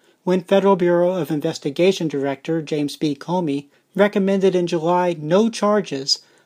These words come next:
against Hillary Clinton, despite Comey's conclusion that there was evidence that as Secretary of State, Clinton was extremely careless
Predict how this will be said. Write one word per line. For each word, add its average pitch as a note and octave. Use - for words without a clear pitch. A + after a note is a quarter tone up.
against F3+
Hillary E3+
Clinton, F#3
despite E3
Comey's F3
conclusion E3
that E3
there D#3
was D3
evidence E3+
that D3+
as D3+
Secretary C#3+
of C3+
State, F3+
Clinton A3
was G3
extremely F#3+
careless D#3+